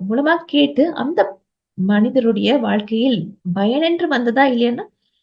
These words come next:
அதை முடிவு பண்ண வேண்டியது, அந்த வேலை வந்து அந்த வந்த அந்த ஒரு கிளையண்ட் அவருடைய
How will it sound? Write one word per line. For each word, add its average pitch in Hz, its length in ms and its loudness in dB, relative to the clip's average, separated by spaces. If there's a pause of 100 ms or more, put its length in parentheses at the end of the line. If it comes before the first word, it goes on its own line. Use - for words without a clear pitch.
(120)
அதை 190 220 -2
முடிவு 240 500 0
பண்ண 202 360 0
வேண்டியது, 185 600 0
அந்த 320 380 0
வேலை 294 380 6
வந்து 262 420 -2
அந்த 202 460 0 (220)
வந்த 262 420 2
அந்த 202 440 -2
ஒரு 214 380 -4
கிளையண்ட் 190 340 -2 (120)
அவருடைய 254 720 0